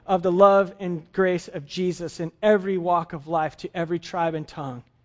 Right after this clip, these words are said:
And we get to participate in that. And the church, still to this day,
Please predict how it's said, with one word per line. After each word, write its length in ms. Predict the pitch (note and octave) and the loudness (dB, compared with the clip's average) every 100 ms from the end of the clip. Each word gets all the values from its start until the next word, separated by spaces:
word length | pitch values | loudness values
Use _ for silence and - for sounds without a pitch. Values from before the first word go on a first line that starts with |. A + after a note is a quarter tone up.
| _ _ - - | _ _ -20 -6
And 100 | E3+ | 0
we 120 | F#3+ | 2
get 120 | F#3+ | 2
to 80 | F#3 | -2
participate 680 | F3 F3 - E3+ E3 D#3+ E3 | -6 -8 -8 -8 -6 -6 -6
in 60 | D3+ | -6
that. 260 | D3+ D3 - - | -6 -8 -10 -4
And 80 | F#3+ | -2
the 60 | F#3 | -2
church, 380 | - A#3 A#3+ | 2 2 2
still 420 | - - - A3 G#3 | -4 -12 2 4 4
to 160 | A3 | -4
this 220 | F#3+ E3+ | -6 -6
day, 280 | - D3 C3 | -6 -6 -8